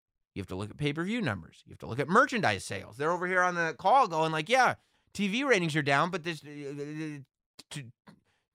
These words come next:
championship replica title sales are up a hundred percent." And you're like, "Oh, okay.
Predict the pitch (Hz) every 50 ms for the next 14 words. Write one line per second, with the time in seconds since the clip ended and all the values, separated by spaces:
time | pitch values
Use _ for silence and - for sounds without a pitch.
0 | _ _ - - 220 247 240 233 220 208 - 226 214 175 170 185 202 226 247 226
1 | 170 185 165 - 170 165 160 160 151 143 - - - 143 135 143 165 160 170 170
2 | 170 175 156 170 170 190 190 185 - 180 170 - - 269 269 - 208 131 135 139
3 | 139 143 127 175 233 247 147 127 - - - - - 107 113 165